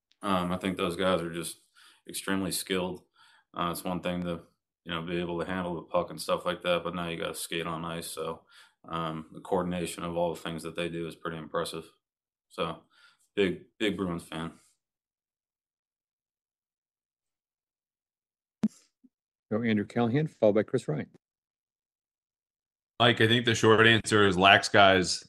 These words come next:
Speaker 3: like hockey. Steve, is that, is that accurate?
Speaker 1: Uh, I wouldn't call myself a lax guy, um, but nah, I just like, I just like hockey. I've always liked hockey.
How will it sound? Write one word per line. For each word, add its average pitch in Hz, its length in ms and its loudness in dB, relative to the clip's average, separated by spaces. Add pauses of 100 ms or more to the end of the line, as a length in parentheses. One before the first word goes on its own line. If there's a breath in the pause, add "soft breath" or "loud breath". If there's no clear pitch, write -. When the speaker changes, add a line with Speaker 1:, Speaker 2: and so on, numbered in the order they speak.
(120)
Speaker 3:
like 95 260 6
hockey. 87 480 6 (160)
Steve, 98 300 4
is 90 100 2
that, 90 360 4 (120)
is 98 140 -4
that 92 140 4
accurate? 98 380 4 (1300)
Speaker 1:
Uh, 113 440 4
I 120 40 4
wouldn't 139 260 -2
call 123 120 0
myself 113 340 -4
a 92 40 -6
lax 95 360 -2
guy, 90 320 0 (360)
um, 87 540 -4 (500)
but 90 500 -2
nah, 92 300 2
I 92 40 -2
just 87 240 -8
like, 82 240 0 (560)
I 87 100 -4
just 82 200 -8
like 80 180 -2
hockey. 80 420 -2 (260)
I've 92 100 -6
always 87 240 0
liked 82 240 -8
hockey. 80 320 -8